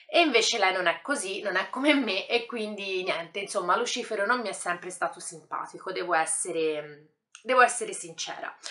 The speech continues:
Eh, comunque la storia è ricca di azione, quindi non è assolutamente mai noiosa.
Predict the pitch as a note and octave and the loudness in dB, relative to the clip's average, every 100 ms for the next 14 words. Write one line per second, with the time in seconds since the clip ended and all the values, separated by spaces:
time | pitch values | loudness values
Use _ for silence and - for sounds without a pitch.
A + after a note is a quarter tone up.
0 | - - - - - A#3 A3 G3+ G3 G3 | -10 -12 -12 -12 0 6 8 8 6 4
1 | E4 B3 G3+ G3+ G3+ G3+ - A#3 G3+ G3+ | 2 0 0 4 4 4 6 8 8 4
2 | - G#3+ - E4 - G3 F3+ - - B3 | 4 2 4 4 2 -2 0 -2 -4 4
3 | B3+ B3+ C#4 - G3 F#3+ F#3 G3+ A3+ G#3 | 6 6 0 -6 -10 -8 -4 0 4 6
4 | G3 F#3+ - G#3 - G3+ F3 F#3 F3+ F3+ | 6 6 4 2 0 -10 -8 -8 -6 -8
5 | - F3 F#3+ F#3+ F3+ E3+ D#3 D#3 A#3 C4 | -6 0 4 4 2 0 -2 0 4 4
6 | - | 2